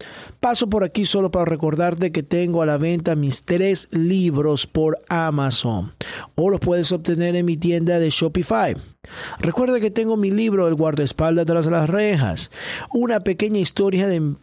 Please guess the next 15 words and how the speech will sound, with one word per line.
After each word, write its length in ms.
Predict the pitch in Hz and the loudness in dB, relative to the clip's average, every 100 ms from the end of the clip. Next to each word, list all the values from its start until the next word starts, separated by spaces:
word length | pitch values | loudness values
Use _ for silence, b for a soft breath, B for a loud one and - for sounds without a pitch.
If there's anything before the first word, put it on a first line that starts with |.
| _ | _
mi 200 | 165 156 | -2 0
vida 360 | 143 196 190 165 | 2 2 0 0
que 100 | 147 | 0
la 100 | 139 | -2
tuve 280 | 165 196 175 | 0 0 0
que 120 | 170 | 2
vivir 360 | 156 156 185 | 2 2 2
en 100 | 165 | 2
una 180 | 160 175 | 2 2
de 60 | 170 | 2
las 220 | 151 - | 0 -2
peores 500 | - 156 165 175 143 | -2 0 2 2 0
cárceles 600 | - 160 160 - 147 139 | -2 -2 0 0 0 2
de 80 | 143 | 0
Latinoamérica. 840 | 135 147 139 147 151 139 127 110 | 0 0 0 0 0 0 -2 -4